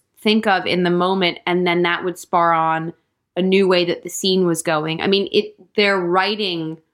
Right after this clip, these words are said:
on the fly was really, really fascinating to be a part of, 'cause I had never really been a part of something that was so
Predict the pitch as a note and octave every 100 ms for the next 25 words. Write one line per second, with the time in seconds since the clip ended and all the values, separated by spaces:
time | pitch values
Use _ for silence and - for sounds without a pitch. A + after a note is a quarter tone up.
0 | _ _ _ _ _ - F#3 F#3 F3 F3
1 | F#3+ F3+ E3 D#3+ D#3+ D#3 F3 F3 F3 D#3+
2 | D#3+ D#3+ E3 D#3 D#3 F3+ E3 E3 D#3 -
3 | D#3 - D#3+ D#3+ D#3 - F#3 A#3 B3+ B3
4 | A3 F#3+ F3+ F3 D#3+ - E3+ E3 D#3+ E3
5 | E3 D#3+ D#3+ - D#3+ - F3 E3 D#3+ D#3+